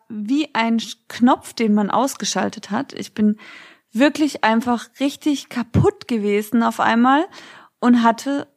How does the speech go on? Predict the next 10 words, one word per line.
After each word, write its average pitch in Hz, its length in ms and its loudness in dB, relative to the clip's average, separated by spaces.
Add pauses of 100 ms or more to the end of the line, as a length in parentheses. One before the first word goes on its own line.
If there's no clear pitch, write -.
auch 196 180 0
einen 202 100 2
richtigen 214 440 -2
Durchhänger, 196 540 -2
so 208 160 -8
ein - 20 -8
richtiges 233 560 -4
Tief. - 520 -4 (600)
Ich - 120 -16
kann 269 320 2